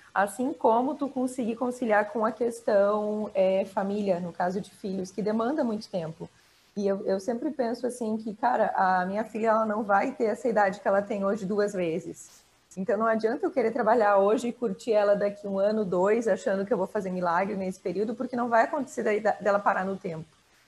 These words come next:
Então, eu acredito que se a gente conseguir se organizar, a gente dá conta de tudo isso, sim.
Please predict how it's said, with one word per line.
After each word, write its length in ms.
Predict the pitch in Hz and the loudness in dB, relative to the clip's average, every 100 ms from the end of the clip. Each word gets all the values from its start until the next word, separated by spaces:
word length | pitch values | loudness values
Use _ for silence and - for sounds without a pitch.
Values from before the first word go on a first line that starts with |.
| _ _ | _ _
Então, 200 | 202 220 | 0 0
eu 80 | 247 | 0
acredito 480 | 285 262 233 233 269 | -2 -4 -4 -8 -8
que 60 | |
se 80 | - | -6
a 40 | |
gente 200 | 233 233 | -6 -6
conseguir 480 | - 247 233 214 208 | -6 -8 -8 -6 -4
se 140 | 220 240 | -2 0
organizar, 500 | 208 208 208 196 196 | 0 -2 -2 0 0
a 60 | |
gente 260 | 214 202 - | -2 -6 -2
dá 200 | 208 214 | 0 0
conta 360 | - 202 208 | -2 -4 -4
de 120 | 202 208 | -6 -8
tudo 240 | 202 190 | -8 -6
isso, 260 | 190 190 - | -6 -8 -14
sim. 320 | - 196 | -10 -8